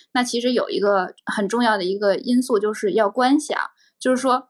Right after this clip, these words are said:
嗯，当我们遇到压力或者心情不好的时候呢，呃，就是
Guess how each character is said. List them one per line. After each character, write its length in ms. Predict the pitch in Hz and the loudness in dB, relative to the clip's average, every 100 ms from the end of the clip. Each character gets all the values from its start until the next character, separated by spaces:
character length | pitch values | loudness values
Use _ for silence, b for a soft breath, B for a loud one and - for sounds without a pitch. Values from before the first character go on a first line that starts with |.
| _ _ _ | _ _ _
嗯， 300 | 202 202 190 | -2 0 -2
当 240 | 196 285 285 | 2 2 2
我 100 | 170 | 0
们 160 | 165 | -4
遇 80 | 214 | -2
到 140 | 240 208 | 0 0
压 280 | 240 247 | 0 0
力 160 | 269 220 | 0 -2
或 180 | 226 202 | 0 -2
者 220 | - - | -2 -4
心 240 | - 247 247 | -4 2 2
情 160 | 240 | 2
不 80 | 262 | -2
好 200 | - - | -4 -2
的 120 | 170 | -2
时 140 | - 180 | -4 -4
候 160 | 196 | -4
呢， 180 | 180 165 b b b _ | -2 -4 b b b _
呃， 400 | 190 185 175 185 | -2 -2 -2 -4
就 140 | 202 226 | -6 -2
是 160 | 214 | -2